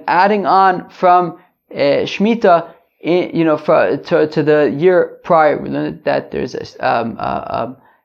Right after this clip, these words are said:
a, uh, like wheat fields and, uh, tree fields, that, um, tree fields already you stop working at, uh, Shemitah, and wheat fields you stop working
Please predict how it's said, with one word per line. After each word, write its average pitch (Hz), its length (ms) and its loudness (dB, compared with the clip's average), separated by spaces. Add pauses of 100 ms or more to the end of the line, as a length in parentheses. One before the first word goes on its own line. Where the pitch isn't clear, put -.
(160)
a, - 80 -10
uh, - 360 -4
like - 200 -8
wheat 208 400 -4
fields 196 540 0 (320)
and, 135 520 -2 (140)
uh, - 300 -8
tree 240 260 0
fields, 190 460 0 (420)
that, 143 400 -2
um, 139 460 0
tree 220 260 -2
fields 185 400 2 (320)
already 165 600 2 (160)
you 156 420 0
stop 170 420 0
working 170 540 0 (460)
at, 139 400 -2
uh, 123 160 2
Shemitah, 202 680 0
and 151 140 -2
wheat 202 200 -4
fields 180 360 0 (340)
you 156 140 -6
stop 160 500 -2
working 156 680 -2